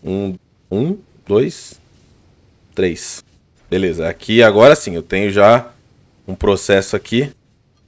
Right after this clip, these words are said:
automatizado de produção dos blocos de construção, que era o que eu tava precisando. Saída aqui, entrada aqui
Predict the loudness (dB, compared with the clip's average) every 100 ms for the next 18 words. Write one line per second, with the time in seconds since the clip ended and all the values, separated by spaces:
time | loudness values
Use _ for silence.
0 | _ _ 0 2 2 2 0 2 4 4
1 | -2 0 0 0 -2 0 -2 0 0 0
2 | -4 -8 -6 -6 -6 -6 -6 -6 -10 -10
3 | -8 -6 -2 0 0 -4 -4 -4 -6 -16
4 | _ _ _ _ -2 2 2 0 -2 -2
5 | 0 0 0 -10 _ _ _ _ _ _
6 | _ -8 -8 -2 -2 0 -2 -4 -6 -6